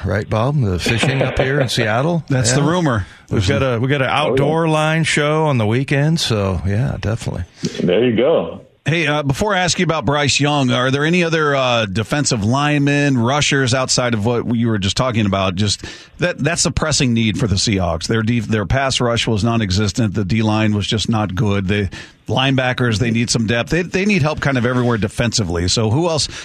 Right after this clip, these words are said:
Speaker 2: who's maybe not being talked about out of Alabama as, as maybe one of the top guys that maybe we should have an eye on?
Speaker 3: You know, I really like Byron Young. You know, he, he wore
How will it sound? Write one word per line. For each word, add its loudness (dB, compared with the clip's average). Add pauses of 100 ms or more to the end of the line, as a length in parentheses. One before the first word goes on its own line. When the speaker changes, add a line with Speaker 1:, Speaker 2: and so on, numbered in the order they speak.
(160)
Speaker 2:
who's 0
maybe 2
not 0
being 2
talked 0
about 0
out 0
of 0
Alabama 2
as, 0
as -2
maybe 2
one 0
of -2
the -2
top -2
guys 0
that -2
maybe 0
we 2
should -2
have 0
an 0
eye 0
on? -2 (1300)
Speaker 3:
You 4
know, 4
I 2
really 2
like 0
Byron 0
Young. 0
You -2
know, 2
he, 0 (180)
he 2
wore 2